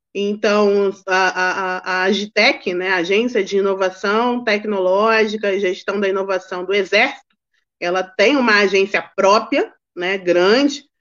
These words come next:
que trabalha especificamente com a prospecção tecnológica pro Exército Brasileiro. É,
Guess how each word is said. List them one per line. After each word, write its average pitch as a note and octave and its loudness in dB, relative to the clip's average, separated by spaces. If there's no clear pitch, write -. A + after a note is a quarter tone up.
que G#3 -4
trabalha A3 4
especificamente A3 0
com B3+ 0
a B3 2
prospecção A3+ -2
tecnológica A3 0
pro A#3+ 0
Exército A3 2
Brasileiro. G#3+ -2
É, G3 4